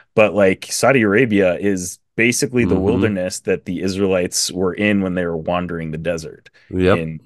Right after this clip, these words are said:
Speaker 1: in Exodus. So we went to a ton of, like,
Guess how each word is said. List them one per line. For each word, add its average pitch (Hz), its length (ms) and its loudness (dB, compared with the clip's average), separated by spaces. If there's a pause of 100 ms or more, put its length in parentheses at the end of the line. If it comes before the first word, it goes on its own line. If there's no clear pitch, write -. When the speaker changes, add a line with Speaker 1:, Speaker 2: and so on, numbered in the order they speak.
(100)
Speaker 1:
in 82 160 -18
Exodus. 87 600 -4 (320)
So 92 500 2 (180)
we 110 140 0
went 131 180 4
to 117 80 -2
a 101 60 -2
ton 104 300 -4
of, 101 140 0
like, 87 260 0